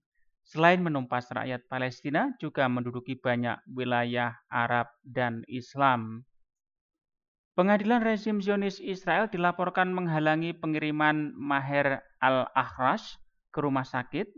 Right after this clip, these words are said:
meski kondisi tahanan Palestina ini kritis.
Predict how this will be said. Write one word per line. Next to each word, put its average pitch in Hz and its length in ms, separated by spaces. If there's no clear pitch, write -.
meski 139 640
kondisi 131 400
tahanan 127 480
Palestina 127 560
ini 123 480
kritis. 131 640